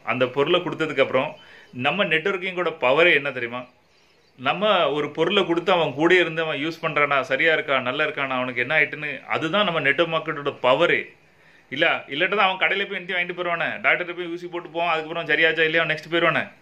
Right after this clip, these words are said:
நம்மகிட்ட திரும்ப திரும்ப வர்றதுக்கு காரணம் என்னன்னா, நம்ம வந்து அவன் கூடயே இருந்து அவனை பாதுகாத்து,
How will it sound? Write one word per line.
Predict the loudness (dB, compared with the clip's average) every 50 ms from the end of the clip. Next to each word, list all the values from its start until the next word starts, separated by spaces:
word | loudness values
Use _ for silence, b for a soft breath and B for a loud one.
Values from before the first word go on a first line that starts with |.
| B B B B B B B B _ -4
நம்மகிட்ட | -2 0 0 0 -2 0 0
திரும்ப | -2 -2 -2 -2 -2
திரும்ப | 0 0 0 2 2
வர்றதுக்கு | 2 2 2 0 2 2 2
காரணம் | 2 2 0 -4 -6 -6
என்னன்னா, | -6 -4 -2 -2 -2
நம்ம | -2 -4 -6 -4 -4 -4
வந்து | -6 -4 -4 -2
அவன் | -2 -2 -4 -2 2
கூடயே | 4 6 8 8 8
இருந்து | 6 4 0 -2
அவனை | -2 -2 -2 0
பாதுகாத்து, | 0 2 2 2 0 0 -2 -2 -4 -4 -6 -6 -6 B